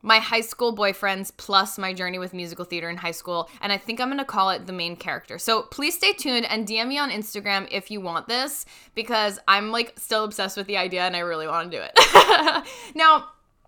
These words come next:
that would be something new for me. I've never done a cabaret show like that before. I've never put a show together like that before.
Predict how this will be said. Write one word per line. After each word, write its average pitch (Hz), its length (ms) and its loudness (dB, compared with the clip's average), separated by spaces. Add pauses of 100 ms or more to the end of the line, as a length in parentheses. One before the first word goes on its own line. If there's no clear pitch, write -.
(140)
that 285 200 4
would 320 120 0
be 311 100 -2
something 262 380 0
new 254 160 2
for 269 100 -6
me. 254 140 4
I've 220 80 2
never 240 180 2
done 214 220 2
a 226 40 0
cabaret 196 420 2
show 208 200 -2
like 190 160 2
that 180 180 2
before. 175 500 -2 (260)
I've 196 180 4
never 220 160 6
put 226 160 -4
a 208 60 -4
show 208 160 -2
together 190 360 -2
like 190 200 -4
that 190 220 6
before. 185 460 0